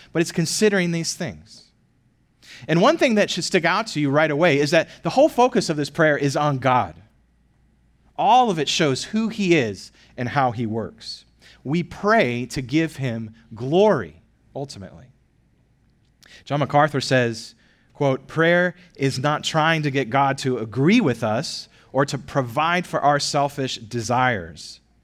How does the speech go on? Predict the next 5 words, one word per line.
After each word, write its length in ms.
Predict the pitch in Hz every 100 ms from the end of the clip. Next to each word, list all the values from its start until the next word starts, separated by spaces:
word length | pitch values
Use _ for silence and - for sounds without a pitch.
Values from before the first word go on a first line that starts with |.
| _ _ _ _ _
Prayer 340 | - 196 190
is 160 | 139 139
affirming 560 | 139 - 175 196 147 127
God's 320 | 143 151 -
sovereignty, 680 | 160 165 160 131 - 95